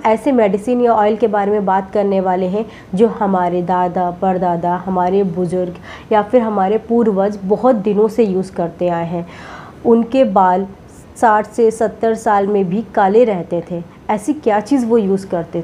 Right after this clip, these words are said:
थे, आपने कभी सोचा है? वो यूज़ करते थे आंवला। आंवला हमारे बुजुर्ग बहुत सालों से यूज़ कर रहे हैं, जिसके वजह से उनके बाल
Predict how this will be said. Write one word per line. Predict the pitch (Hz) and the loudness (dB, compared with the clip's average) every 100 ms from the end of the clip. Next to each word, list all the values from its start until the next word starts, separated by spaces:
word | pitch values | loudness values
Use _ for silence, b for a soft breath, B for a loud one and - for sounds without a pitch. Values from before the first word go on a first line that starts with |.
| 180 | -8
थे, | 180 | -6
आपने | 185 185 220 | -6 -2 -2
कभी | 214 208 | -2 -2
सोचा | 196 190 185 208 | -2 -4 -2 -4
है? | 226 254 - - B B B B - | -4 -10 -18 -20 B B B B 0
वो | 247 | 2
यूज़ | 254 254 - | 4 0 0
करते | 226 220 226 | 0 2 2
थे | 262 | 4
आंवला। | 262 214 185 170 170 180 - - B B - - | 2 2 0 0 -4 -6 -14 -20 B B -6 0
आंवला | 226 226 262 | 0 2 -2
हमारे | 262 226 202 196 214 | -2 -4 0 2 2
बुजुर्ग | 185 185 175 190 180 175 | 0 -2 -2 -4 -6 -2
बहुत | 214 233 269 | -2 0 -4
सालों | 269 190 185 226 | -2 -2 0 0
से | 226 226 | 0 -2
यूज़ | 190 190 | -2 -4
कर | - 175 | -6 -6
रहे | 165 170 | -4 -6
हैं, | 165 170 170 - B - | -6 -8 -8 -12 B -6
जिसके | 202 - | -4 2
वजह | 247 196 202 | 2 2 0
से | 208 233 | 0 0
उनके | 226 220 196 196 180 | 0 -2 -4 -4 -4
बाल | 165 170 | -4 -4